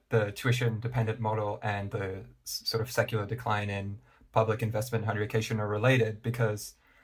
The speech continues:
at least since the nineteen sixties, um, tuition dollars are federally backed by loans.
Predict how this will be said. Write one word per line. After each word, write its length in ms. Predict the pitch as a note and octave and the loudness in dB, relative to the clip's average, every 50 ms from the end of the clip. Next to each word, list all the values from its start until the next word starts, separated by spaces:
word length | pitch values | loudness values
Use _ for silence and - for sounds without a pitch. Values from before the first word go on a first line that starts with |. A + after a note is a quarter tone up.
| _ _ _ _ _ - | _ _ _ _ _ 4
at 80 | B2+ | 8
least 160 | B2 C3 B2+ - | 8 8 8 6
since 220 | C3+ A#2+ B2 - | 6 4 2 2
the 60 | B2 | 2
nineteen 260 | A#2 A2+ A2 - A#2 | 4 4 4 2 0
sixties, 600 | A2+ - C#3 C3 B2 - A2+ A2+ A2+ A2 A2+ - - - | 0 0 -2 -2 -2 -2 -2 0 0 -2 -2 -4 -4 -2
um, 360 | G#2+ G2+ G2+ G2 G2 F#2+ G2 A#2 - - - - - - _ _ _ | -2 -2 -2 -4 -6 -8 -10 -8 -6 -6 -6 -6 -8 -14 _ _ _
tuition 320 | - - C3+ C3 B2 B2+ B2 | -2 2 4 4 4 4 4
dollars 320 | A2+ A2 G#2+ G#2+ G#2+ - | 4 4 4 2 0 0
are 180 | A2 G#2 G#2 G#2+ | 0 0 0 2
federally 440 | - - A#2 A#2 A#2 G#2+ G2+ G#2 | 4 6 6 6 6 4 2 4
backed 340 | - B2 D#3+ E3+ C3 B2 - | 6 6 6 6 2 0 0
by 160 | - A2 G#2+ | 0 2 2
loans. 600 | G#2 G#2+ B2 C3+ C3+ A#2+ A2+ A2 A2 A2+ - - | 2 4 4 4 6 6 4 2 0 -2 -4 -8